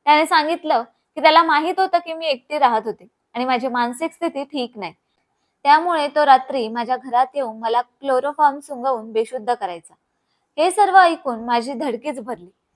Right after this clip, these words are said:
काजल खूपच तणावात होती, कारण तो तिचा मंगेतर होता आणि त्याने हा सर्व घाणेरडा खेळ खेळला होता. पण मला हे समजत नव्हतं की त्याला हे सर्व कसं समजलं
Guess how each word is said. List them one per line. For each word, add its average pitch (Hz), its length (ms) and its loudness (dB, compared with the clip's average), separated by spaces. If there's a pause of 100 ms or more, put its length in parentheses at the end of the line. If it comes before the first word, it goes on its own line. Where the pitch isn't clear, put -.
(600)
काजल 285 420 6
खूपच 349 320 4 (100)
तणावात 262 460 4
होती, 226 260 -16 (160)
कारण 254 300 0
तो 269 100 0
तिचा 233 300 -6
मंगेतर 226 520 -4
होता 202 220 -18 (340)
आणि 277 120 2
त्याने 285 260 6
हा 285 240 2
सर्व 294 400 -2
घाणेरडा 277 480 -2 (120)
खेळ 262 200 -2 (120)
खेळला 220 340 4
होता. 220 280 -8 (500)
पण 349 140 4
मला 359 180 6
हे 320 260 0
समजत 269 420 0
नव्हतं 202 380 -8
की 240 120 -14
त्याला 240 220 -2
हे 262 180 -6
सर्व 262 280 -6
कसं 269 300 -2
समजलं 277 540 -4